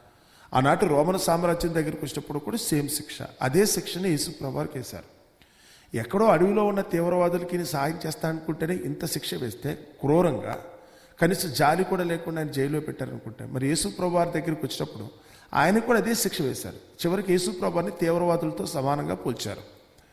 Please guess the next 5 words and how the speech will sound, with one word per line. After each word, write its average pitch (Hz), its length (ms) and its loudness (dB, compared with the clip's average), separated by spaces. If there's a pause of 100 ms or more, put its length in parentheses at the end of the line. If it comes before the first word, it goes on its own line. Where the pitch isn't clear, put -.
(800)
తీవ్రవాదులతో 214 640 8
సమానంగా 156 420 0
విప్లవం 175 440 2
లేవదీస్తున్నాడు, 143 920 0
ఈయన 139 180 0